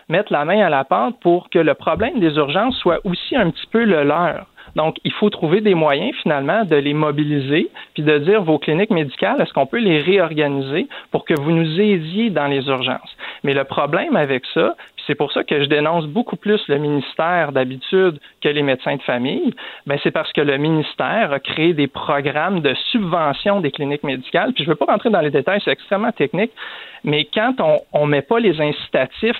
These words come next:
pour permettre aux médecins de famille de justement épauler les urgences, puis qu'on fait des incitatifs à la barrette, à dire on veut donner un médecin de famille à tout le monde, puis, euh, de façon un petit peu croche, ben, ça fait en sorte que les cliniques médicales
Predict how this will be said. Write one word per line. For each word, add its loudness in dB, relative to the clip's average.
pour 2
permettre 0
aux -2
médecins 0
de -6
famille 0
de 0
justement -2
épauler 4
les 0
urgences, -2
puis -12
qu'on -2
fait 0
des -2
incitatifs -2
à 0
la 0
barrette, 0
à 0
dire -2
on 0
veut 0
donner 2
un 2
médecin -2
de -8
famille 0
à 2
tout -4
le 0
monde, 0
puis, -6
euh, -2
de 2
façon 0
un 0
petit -8
peu 0
croche, -2
ben, -2
ça -2
fait -2
en 0
sorte -2
que -2
les 2
cliniques 0
médicales 0